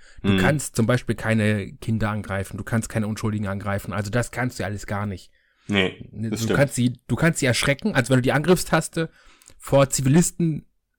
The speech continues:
Speaker 1: betätigst, dann erschreckst du die zwar, aber es passiert nichts. Trotzdem hast du aber einen echt bösen Einfluss auf deine Umwelt, wenn du es darauf anlegst. Und
Speaker 2: Du kannst, du kannst ein riesen Egoist sein, ne?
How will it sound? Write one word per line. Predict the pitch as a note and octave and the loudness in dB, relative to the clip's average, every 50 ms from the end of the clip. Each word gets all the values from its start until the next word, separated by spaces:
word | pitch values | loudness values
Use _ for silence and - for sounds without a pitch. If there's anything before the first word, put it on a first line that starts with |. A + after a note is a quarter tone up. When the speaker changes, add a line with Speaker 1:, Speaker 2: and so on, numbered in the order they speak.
| _ _ | _ _
Speaker 1:
betätigst, | - D3+ - D#3 D#3+ D#3+ - E3+ D3+ - - - | -4 0 2 2 2 2 2 0 -2 -2 -4 -2
dann | B2 A#2+ A#2 | -2 0 0
erschreckst | B2 A#2 - - E3 - - - | -2 -2 -2 -2 -2 -2 -4 -4
du | F3 | -4
die | F3+ F#3+ F3+ | -4 -4 -6
zwar, | - - E3+ E3+ E3+ D#3 | -6 -4 -4 -2 -2 -2
aber | C#3+ A#2+ A#2 B2 A#2 A#2 A2+ A2+ _ _ _ _ _ _ _ _ _ _ _ _ - - _ | -4 -4 -4 -2 -2 -2 -4 -6 _ _ _ _ _ _ _ _ _ _ _ _ -20 -20 _
es | - - | -18 -8
passiert | - - A2+ - - C#3 C3 - | -6 -4 -4 -2 0 -2 -2 -2
nichts. | A2+ G2 - - - - - - - - - - - | -4 -6 -6 -8 -16 -20 -20 -20 -20 -20 -14 -6 -2
Trotzdem | - D3 - - D#3+ D3+ | 0 0 2 2 0 2
hast | D3 D3 C#3 - | 2 0 0 0
du | C#3 | 0
aber | B2 B2+ B2+ A#2 A2 - - _ _ _ _ _ _ - | 0 2 2 0 0 -4 -10 _ _ _ _ _ _ -6
einen | C3+ C3+ - _ _ | -6 -6 -8 _ _
echt | - F3+ E3 - - | 0 0 0 0 0
bösen | - E3+ D3 C3+ C#3 B2+ | 2 2 2 4 2 2
Einfluss | C3 D3 C#3 - C#3 B2+ A#2+ - | 2 2 2 2 0 -2 0 -2
auf | A2 A#2 - | -4 -4 0
deine | - A#2+ A#2+ B2+ | 0 2 2 2
Umwelt, | A#2 C3 C#3 B2+ A2+ G#2 G2+ F#2+ - | 2 0 2 2 2 0 0 0 -2
wenn | - G#2 G#2+ | -2 -2 0
du | G#2+ | -2
es | G#2+ - | -2 -4
darauf | - G#2+ A2 - - | -4 -4 -4 -4 -4
anlegst. | A2 A#2+ A2+ G#2 G2+ F#2+ - - - _ - _ _ _ _ _ _ _ _ _ _ | -4 -4 -4 -4 -4 -6 -8 -12 -18 _ -20 _ _ _ _ _ _ _ _ _ _
Und | - A#2 A2+ A2+ | 0 2 2 4
Speaker 2:
Du | A2 | 4
kannst, | A2+ A2+ A2+ - - - - _ - | 4 4 2 0 -4 -14 -16 _ -10
du | - G#2 G2 - - - | -8 -8 -8 -8 -10 -8
kannst | - F#2 F2+ - - G#2+ | -6 -6 -6 -4 -2 -2
ein | G#2+ | 0
riesen | F#2+ G2 F#2+ F#2+ F#2+ F#2+ G2 | 2 2 2 2 2 2 0
Egoist | G2 G2 G#2 A2 A#2+ D3+ - - - | 0 0 0 0 0 -2 -4 -6 -4
sein, | G#2+ - - F2 E2+ F2 | -4 -4 -4 -4 -4 -4
ne? | - B2 C#3+ - | -4 -4 -4 -6